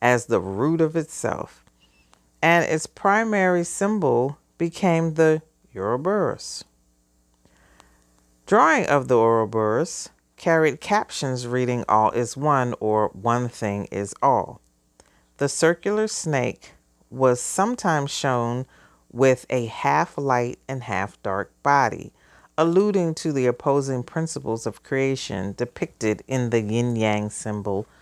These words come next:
of the Chinese Tao, which is yet another classic symbol of the one thing. Sometimes the same idea was portrayed by two fighting dragons at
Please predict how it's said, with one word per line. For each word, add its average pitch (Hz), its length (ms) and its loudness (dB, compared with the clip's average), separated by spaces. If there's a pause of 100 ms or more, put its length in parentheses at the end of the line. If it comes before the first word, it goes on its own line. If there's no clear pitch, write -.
(360)
of 107 200 -2
the 110 80 0
Chinese 95 560 -6
Tao, 131 420 0 (760)
which 160 280 -2
is 135 260 -2
yet 139 360 4
another 135 360 0
classic 135 520 0
symbol 113 600 -2
of 107 260 -2
the 123 120 0
one 101 460 -6
thing. - 500 -6 (1160)
Sometimes 180 800 2
the 147 120 -4
same 240 280 0
idea 156 400 2
was 120 300 0
portrayed 131 840 0 (140)
by 117 200 2
two 247 380 -4
fighting 147 480 0
dragons 110 680 -2 (480)
at 131 140 2